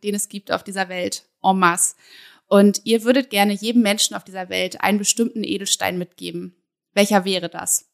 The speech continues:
Und da müsst ihr gar nicht die Edelsteine an sich kennen, sondern vielleicht ist es eine bestimmte Qualität und wir können zusammen sagen, welcher Edelstein es dann ist. Was habt ihr das für ein Gefühl, was die Menschheit gerade am allermeisten braucht?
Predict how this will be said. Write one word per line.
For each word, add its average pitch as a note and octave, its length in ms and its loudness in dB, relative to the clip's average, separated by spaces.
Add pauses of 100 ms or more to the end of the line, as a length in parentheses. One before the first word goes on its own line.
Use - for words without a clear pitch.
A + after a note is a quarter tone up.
(560)
Und G3+ 160 4
da G#3 100 6
müsst A#3 240 6
ihr A#3+ 80 -2
gar G#3 140 0
nicht G#3+ 160 -8
die F#3+ 120 -16
Edelsteine G3+ 440 0
an F#3+ 100 -8
sich G3+ 160 -12
kennen, G#3 240 -2
sondern F#3+ 220 -8
vielleicht G3+ 200 -14
ist G3+ 100 -6
es G#3 100 -2
eine G#3 80 -2
bestimmte G3+ 340 -4
Qualität G3 640 -2
und F3+ 140 -8
wir F3 80 -10
können F3 360 -8
zusammen F3 380 0
sagen, E3+ 320 -4
welcher E3+ 280 -14
Edelstein E3+ 460 -4
es F3+ 120 -10
dann - 160 -12
ist. - 160 -16
Was G3 160 -2
habt - 160 2
ihr A3+ 80 -4
das G3+ 200 0
für - 140 -6
ein A#3 100 2
Gefühl, A3 380 -2
was F#3+ 220 -6
die G3+ 280 -8 (420)
Menschheit A3 560 2
gerade F#3 260 -4
am F#3 80 -10
allermeisten F3+ 880 -8 (340)
braucht? - 600 -2